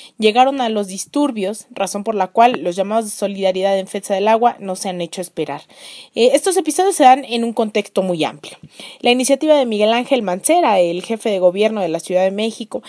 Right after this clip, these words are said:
eh, por una nueva ley de agua y sustantivi-, sustentabilidad hídrica de la Ciudad de México,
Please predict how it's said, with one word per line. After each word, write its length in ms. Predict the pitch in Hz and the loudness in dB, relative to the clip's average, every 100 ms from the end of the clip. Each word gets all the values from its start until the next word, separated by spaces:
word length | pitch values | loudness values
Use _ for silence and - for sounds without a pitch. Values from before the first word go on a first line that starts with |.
| - - - | -20 -20 -10
eh, 180 | 190 185 | -4 -2
por 160 | 208 | 0
una 160 | 240 262 | 2 2
nueva 240 | 262 254 | 4 6
ley 220 | 254 254 262 | 6 2 2
de 140 | 240 | 2
agua 180 | 226 233 | 2 0
y 40 | |
sustantivi-, 720 | 220 208 202 190 - 196 196 208 | -4 -10 -8 -8 -8 -10 -10 -14
sustentabilidad 920 | - 202 208 208 190 208 202 220 254 | -12 -6 -6 -2 -4 -2 0 2 4
hídrica 400 | 285 302 294 294 | 2 -2 -2 0
de 80 | 226 | 0
la 100 | 190 | -2
Ciudad 260 | - 196 | 2 4
de 120 | 190 | 4
México, 460 | 175 170 - - - | 2 -4 -6 -18 -20